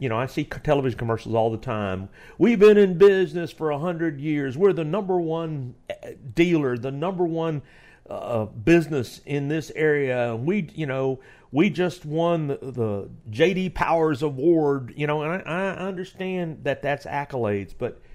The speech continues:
but the truth is, is when you're a small business, you have got to court and build that know, like, and trust factor, and you do that by not making it all about you, but, you know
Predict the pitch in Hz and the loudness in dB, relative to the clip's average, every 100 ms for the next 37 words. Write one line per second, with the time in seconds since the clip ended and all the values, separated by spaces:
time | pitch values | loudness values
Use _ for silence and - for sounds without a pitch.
0 | - - - 139 147 - 294 - 147 117 | -18 -20 -8 -8 -8 -6 -4 -2 -2 -4
1 | 123 131 147 156 127 - 160 202 214 131 | -8 -8 -8 -6 -8 -8 -6 -4 -2 -2
2 | 113 110 107 107 - _ _ _ _ _ | -2 -4 -8 -10 -20 _ _ _ _ _
3 | - 113 127 208 240 185 139 147 170 - | -20 -12 -6 -4 -4 -6 -4 -2 -2 -4
4 | - 110 - - - 165 - - - - | -12 -14 -12 -14 -2 -2 -2 -6 -20 -20
5 | - _ _ - - - - 123 117 104 | -20 _ _ -20 -20 -12 -4 -2 -2 0
6 | 151 165 147 139 139 143 139 139 123 - | 2 2 0 -2 -2 2 2 0 -6 -2
7 | 139 139 117 110 104 113 107 - - - | -2 2 4 4 4 0 -2 -4 -18 -12
8 | - 113 120 117 - 175 233 240 139 104 | -2 0 0 -4 -2 2 4 2 0 0
9 | 107 - - - - - 113 123 123 120 | -4 -10 -20 -20 -20 -8 2 4 6 4
10 | 120 - 123 123 160 170 175 190 175 - | 0 -2 2 2 2 -2 0 -2 -2 -2
11 | 127 127 127 120 127 104 101 110 117 107 | -2 0 2 2 2 -2 -2 -2 -6 -2
12 | 123 113 - 127 101 113 | -2 -2 -6 -4 -2 -4